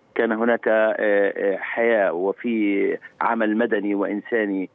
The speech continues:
بشكل، آه، واضح. آه، قبل مائتين عام كان هناك تعليم، وكان هناك مدارس، وكان هناك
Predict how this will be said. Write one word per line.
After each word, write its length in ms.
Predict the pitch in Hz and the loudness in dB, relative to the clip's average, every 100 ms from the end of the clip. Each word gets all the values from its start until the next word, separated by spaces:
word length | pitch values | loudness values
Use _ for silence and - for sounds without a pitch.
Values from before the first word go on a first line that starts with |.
| _ _ - | _ _ -6
بشكل، 480 | 110 - 104 98 | -4 -2 2 4
آه، 240 | 98 98 95 | 4 4 4
واضح. 480 | 110 110 - - - _ _ - | 2 2 -2 -10 -16 _ _ -4
آه، 220 | 90 87 - | -2 -2 -4
قبل 300 | 123 113 113 | -4 -2 -2
مائتين 420 | 107 101 135 120 | -2 0 0 2
عام 320 | 117 123 120 | 2 0 0
كان 260 | 113 123 113 | -2 -4 -2
هناك 300 | 110 117 113 | -2 -2 -4
تعليم، 640 | 110 101 101 117 107 85 | -4 -4 -2 0 0 -2
وكان 240 | 87 120 107 | -6 -4 -2
هناك 360 | 107 110 - | -2 -2 0
مدارس، 640 | 110 107 117 110 92 85 - | 0 0 2 2 0 -6 -10
وكان 260 | - 107 | -6 -4
هناك 560 | 104 107 113 - 110 | -2 -2 -2 0 0